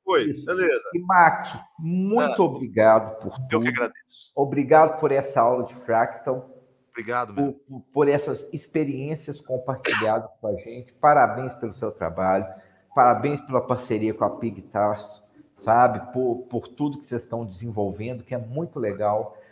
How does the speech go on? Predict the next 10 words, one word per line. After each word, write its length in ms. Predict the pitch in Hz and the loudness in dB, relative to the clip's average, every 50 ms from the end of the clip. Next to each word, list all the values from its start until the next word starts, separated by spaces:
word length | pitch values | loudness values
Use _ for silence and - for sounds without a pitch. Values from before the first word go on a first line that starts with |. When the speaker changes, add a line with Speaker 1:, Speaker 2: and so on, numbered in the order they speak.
| _ _ - | _ _ -10
Speaker 2:
no 140 | 120 131 | -8 -6
mercado, 640 | 131 123 113 - - - 123 123 113 113 113 110 - | -4 -4 -4 -6 -6 -4 0 2 2 2 0 -4 -14
que 80 | - 120 | -16 -16
precisa, 720 | - - 135 117 - - - - 131 139 143 127 117 117 | -8 -8 -8 -8 -8 -12 -16 -12 -6 -6 -4 -2 -4 -6
que, 140 | 120 - 131 | -4 -4 -6
assim, 340 | 117 - - 123 120 110 - _ - _ _ _ | -6 -6 -10 -16 -16 -16 -18 _ -20 _ _ _
vocês 160 | - 135 127 | -8 -8 -8
produzem 600 | - - 147 131 120 110 127 135 139 131 120 135 | -6 0 0 0 0 0 -4 -8 -8 -8 -10 -12
um 160 | 117 123 123 | -12 -12 -16
conteúdo 960 | 120 _ - 139 139 143 _ - 135 110 107 123 143 147 135 107 92 95 87 | -18 _ -16 -16 -16 -14 _ -6 -6 -4 -2 -2 -2 -4 -4 -6 -8 -12 -14